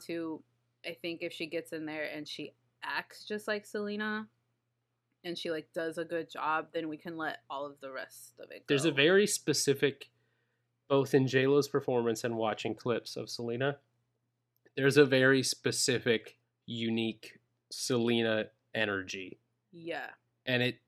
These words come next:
Speaker 2: there's a lot of looks and size and age can be put aside if you've kinda got
Speaker 1: That
Speaker 2: that specific
Speaker 1: Mm-hmm.
Speaker 2: Selena energy.
Speaker 1: Yeah. I was watching, like, the, like, behind the scenes, um,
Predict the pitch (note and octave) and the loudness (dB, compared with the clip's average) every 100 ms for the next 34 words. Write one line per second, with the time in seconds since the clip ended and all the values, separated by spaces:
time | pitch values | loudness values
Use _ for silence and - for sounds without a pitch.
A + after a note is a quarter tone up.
0 | A2 - C3+ C#3 C3+ C3 C3+ C#3 C#3 C3 | -14 0 4 6 6 6 8 8 6 2
1 | - - - A#2+ B2 B2 A#2+ - - - | -4 -18 -6 -2 2 2 0 -4 -4 -4
2 | A#2 G#2+ - A#2+ G#2+ G#2 G#2 G#2 F#2+ - | -4 -6 -4 -4 -2 -2 -2 -4 -4 -6
3 | G#2+ G2 G2+ G2+ G2 - G#2+ G#2 - A#2 | -6 -6 -6 -6 -8 -8 -6 -6 -8 -10
4 | _ _ - A2+ - G#2 G2+ G#2 A2+ G2 | _ _ -8 -6 -2 -2 -2 -4 -8 -12
5 | - G#2 G2 G2 G2 G2+ - _ _ _ | -6 -4 -4 -6 -4 -4 -8 _ _ _
6 | _ _ _ - F3 G2+ G#2 - _ _ | _ _ _ 0 2 2 0 -6 _ _
7 | - - G#2+ - - A2 A#2 - - A2+ | -12 -6 -4 -2 0 -2 -4 -2 0 0
8 | G#2 G#2 G2 G2 G2 F#2+ - - - - | -2 -4 -4 -4 -4 -6 -8 -16 -16 -12
9 | F#3 D#3+ C#3 D2 _ - G#3 G3 G#3+ A3 | -6 -4 -6 -10 _ 0 2 4 2 2
10 | A#3+ G#3 F#3 E3+ E3 E3 D#3 D3 D3 - | 0 -4 -4 -6 -6 -4 -4 -4 -10 -12
11 | D#3 - E3+ D#3+ E3 - E3 E3+ - F3 | -16 -14 -10 -10 -10 -12 -14 -14 -6 -2
12 | E3+ D3+ C#3 | 0 -2 -6